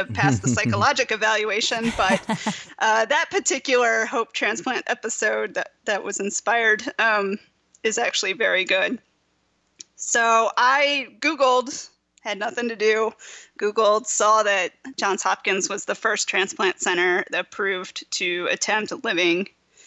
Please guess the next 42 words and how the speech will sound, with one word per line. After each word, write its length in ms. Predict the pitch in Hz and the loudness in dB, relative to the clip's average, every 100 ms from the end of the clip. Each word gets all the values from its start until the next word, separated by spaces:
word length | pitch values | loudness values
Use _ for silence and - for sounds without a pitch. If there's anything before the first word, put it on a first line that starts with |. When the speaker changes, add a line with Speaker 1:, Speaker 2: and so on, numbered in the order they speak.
| _ _ | _ _
Speaker 1:
kidney 300 | - 220 202 | -4 0 0
donation. 560 | 180 170 175 165 160 160 | 2 2 2 2 0 0
So 120 | - | 0
I 160 | 147 220 | 0 0
reached 300 | 208 175 - | 0 -2 0
out 200 | 170 - | -2 -4
to 80 | 175 | -6
them 440 | 196 220 190 180 | -2 2 2 0
and 160 | 180 190 | -4 -6
said, 420 | 175 165 175 196 - | -4 -4 -8 -12 -10
you 120 | 196 | -6
know, 200 | 170 160 | -2 -2
"How 140 | - 185 | -2 -2
do 120 | 185 | -2
I 180 | 78 - - _ _ - | -4 -4 -10 _ _ -6
get 160 | - | -6
evaluated?" 720 | - - 117 - 107 - - 220 _ - | -4 -2 -2 -4 -8 -10 -12 -14 _ -8
And 180 | 381 185 | -4 -2
that's 240 | 127 98 | -2 -2
kind 240 | - - 131 | -4 -4 -6
of 80 | - | -4
how 160 | 156 | -4
that 160 | - - | -2 -2
all 160 | 76 - | -2 -2
started. 540 | - - 113 - - | -2 -2 -4 -4 -4
And 200 | - - | -4 -4
Speaker 3:
Wow. 580 | 170 190 190 175 165 160 - | -4 -4 -4 -4 -6 -10 -6
Speaker 2:
And, 220 | 160 151 - | 0 0 0
and 200 | 151 151 | 0 0
so, 460 | - 160 143 135 _ _ - | 2 2 4 2 _ _ -2
you 140 | 143 | 2
know, 160 | 123 - | 2 2
as 420 | 135 135 123 - | 2 2 0 -2
you 260 | 123 139 180 | 2 4 4
found 420 | - 147 135 123 | 2 0 2 2
out, 260 | 113 117 123 | 2 0 -2
which 240 | 120 117 | -4 -2
is 260 | 127 - - | -2 -4 -8
something 380 | - 135 117 123 | -4 -2 0 2
that, 220 | 117 117 | 2 0
that 340 | - 117 110 - | 0 -2 -2 -8
quite, 300 | - 131 | 0 0